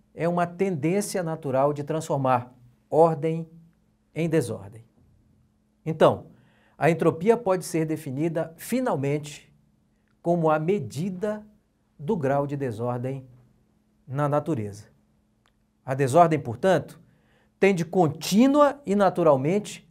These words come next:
a crescer, significando que o universo tende ao caos.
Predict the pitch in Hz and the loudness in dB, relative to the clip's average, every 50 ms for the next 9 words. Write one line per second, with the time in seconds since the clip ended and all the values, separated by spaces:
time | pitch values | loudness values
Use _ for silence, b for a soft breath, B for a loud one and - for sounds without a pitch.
0 | _ _ _ - 143 - - 214 208 - - 107 98 90 - _ _ _ _ _ | _ _ _ -14 -8 -4 -4 -4 -4 -4 -8 -10 -12 -14 -18 _ _ _ _ _
1 | _ _ _ _ _ _ _ _ - - - 175 175 190 175 - - 175 175 170 | _ _ _ _ _ _ _ _ -10 -6 -4 -2 0 -2 -2 -4 -4 -4 -4 -4
2 | 147 143 160 147 139 127 120 107 123 139 156 156 156 - 170 165 165 b b b | -4 -6 -6 -4 -4 -4 -2 0 0 0 0 0 -4 -8 -10 -10 -10 b b b
3 | b b b b _ _ _ _ _ _ 160 160 156 139 139 160 160 160 - 120 | b b b b _ _ _ _ _ _ -2 -2 0 2 2 2 2 2 -2 -6
4 | 104 90 120 117 - - - - _ | -10 -10 -14 -18 -20 -20 -20 -20 _